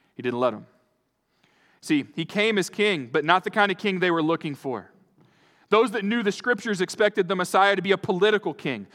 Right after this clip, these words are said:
one with riches, one with power, one with might and authority, one who would overtake whatever king happened to be ruling. But that wasn't his plan when he came the first time.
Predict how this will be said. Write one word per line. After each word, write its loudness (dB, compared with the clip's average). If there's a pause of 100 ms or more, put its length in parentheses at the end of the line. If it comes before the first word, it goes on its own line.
(140)
one 2
with -2
riches, 0
one -2
with -4
power, 4
one -2
with -4
might 2
and -10
authority, 0 (240)
one 0
who -2
would 4
overtake 2
whatever 2
king -2
happened 2
to -4
be -4
ruling. -2 (360)
But -10
that 4
wasn't 0
his -2
plan 0
when -6
he -4
came -6
the -8
first -8
time. -8